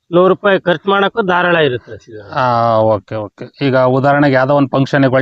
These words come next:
Speaker 2: ಟಿ ವಿ ಒಂದ್ ಐನೂರು ರೂಪಾಯಿ ಖರ್ಚು ಬೇಕು.
Speaker 1: ಹೌದು ಸರ್.
Speaker 2: ನಿನ್ನೆ ಇವತ್ತಿಂದು ಸೊಪ್ಪಿನ ದುಡ್ಡು ಇಟ್ಕೊಂಡ್ರೆ ಆಗೋಗ್ಬಿಡುತ್ತೆ.
Speaker 1: ಹಾ, ಆಗೋಗ್ಬಿಡುತ್ತೆ.
Speaker 2: ಆ, ಒಂದ್ ಬೈಕಿನ ಪೆಟ್ರೋಲ್ ಆಗ್ಲಿ, ಒಂದ್ ಎಣ್ಣೆ ತಗೊಂಬ ಅಂತಂದ್ರು,
Speaker 1: ಹೌದು.
Speaker 2: ಒಂದ್ ಸಾವಿರ ರೂಪಾಯಿ ರೇಷನ್ ತಂದ್ರು ಮೂರ್ ದಿವಸಕ್ಕೆ ದುಡ್ಡು ಕೂಡಿಟ್ಕೊಂಡ್ರೆ
Speaker 1: ಹಾ,
Speaker 2: ಆಗೋಗ್ಬಿಡುತ್ತೆ.
Speaker 1: ದುಡ್ಡು, ದುಡ್ಡು ಕೂಡಿಟ್ಕೊಂಡ್ರೆ ಮೂರ್ ದಿವಸದ್ದು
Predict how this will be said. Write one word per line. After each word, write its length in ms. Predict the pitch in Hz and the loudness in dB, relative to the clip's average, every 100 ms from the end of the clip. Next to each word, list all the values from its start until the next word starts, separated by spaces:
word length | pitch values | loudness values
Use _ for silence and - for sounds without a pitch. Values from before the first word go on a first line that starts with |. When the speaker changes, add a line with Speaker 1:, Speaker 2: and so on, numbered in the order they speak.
| 123 | 0
Speaker 2:
ಟಿ 60 | |
ವಿ 60 | 123 | 0
ಒಂದ್ 180 | 127 127 | 0 2
ಐನೂರು 160 | 131 | 0
ರೂಪಾಯಿ 200 | 127 156 | 0 -2
ಖರ್ಚು 300 | 139 135 - | 0 -2 0
ಬೇಕು. 260 | 120 107 117 | 0 0 0
Speaker 1:
ಹೌದು 360 | 123 135 120 - | 2 2 0 -2
ಸರ್. 120 | 151 | 0
Speaker 2:
ನಿನ್ನೆ 260 | 185 190 | 2 2
ಇವತ್ತಿಂದು 500 | 175 170 165 170 156 | 4 2 2 0 2
ಸೊಪ್ಪಿನ 320 | 147 160 - 156 | 0 -2 0 0
ದುಡ್ಡು 180 | 147 | 0
ಇಟ್ಕೊಂಡ್ರೆ 340 | 147 143 165 208 | -2 -2 0 0
ಆಗೋಗ್ಬಿಡುತ್ತೆ. 640 | 156 156 135 120 117 151 | 2 2 2 0 0 0
Speaker 1:
ಹಾ, 60 | 160 | 2
ಆಗೋಗ್ಬಿಡುತ್ತೆ. 800 | 139 143 135 127 110 95 - | 2 2 2 0 -4 -10 -4
Speaker 2:
ಆ, 40 | 120 | 0
ಒಂದ್ 200 | 131 123 | 0 2
ಬೈಕಿನ 300 | 143 147 139 | 0 0 0
ಪೆಟ್ರೋಲ್ 340 | 139 135 143 131 | 0 0 2 2
ಆಗ್ಲಿ, 140 | 127 | 2
ಒಂದ್ 180 | 131 127 | 2 2
ಎಣ್ಣೆ 200 | 123 139 | 2 0
ತಗೊಂಬ 320 | 127 131 131 | 0 0 0
ಅಂತಂದ್ರು, 440 | 123 120 113 113 | 0 0 0 0
Speaker 1:
ಹೌದು. 400 | 117 110 117 104 | 0 0 -2 0
Speaker 2:
ಒಂದ್ 120 | 107 107 | 0 2
ಸಾವಿರ 220 | 131 143 | 2 0
ರೂಪಾಯಿ 220 | 139 143 | 2 0
ರೇಷನ್ 320 | 135 139 143 | 0 0 -2
ತಂದ್ರು 240 | 139 135 135 | 0 0 0
ಮೂರ್ 180 | 139 | 0
ದಿವಸಕ್ಕೆ 280 | 135 139 123 | 0 -2 -2
ದುಡ್ಡು 200 | 127 127 | -4 -4
ಕೂಡಿಟ್ಕೊಂಡ್ರೆ 440 | 139 123 - 185 123 | -4 -4 -2 -2 0
Speaker 1:
ಹಾ, 60 | |
Speaker 2:
ಆಗೋಗ್ಬಿಡುತ್ತೆ. 440 | 156 156 131 107 131 | 2 2 2 0 0
Speaker 1:
ದುಡ್ಡು, 300 | 143 127 110 | -2 -4 -6
ದುಡ್ಡು 220 | 147 - | -6 -2
ಕೂಡಿಟ್ಕೊಂಡ್ರೆ 520 | 151 143 - 160 175 | 0 0 -2 -4 -4
ಮೂರ್ 200 | 143 135 | -4 -6
ದಿವಸದ್ದು 520 | 135 - 139 107 120 | -8 -12 -18 -16 -14